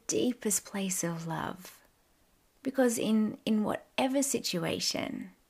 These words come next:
when we seek to restore balance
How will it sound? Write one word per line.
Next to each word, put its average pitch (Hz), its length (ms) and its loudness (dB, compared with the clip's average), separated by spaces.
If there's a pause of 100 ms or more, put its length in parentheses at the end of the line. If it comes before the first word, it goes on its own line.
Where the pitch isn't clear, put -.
(1120)
when 240 260 4
we 277 140 6
seek - 480 2
to 226 120 -2
restore 202 500 0
balance 190 1000 -2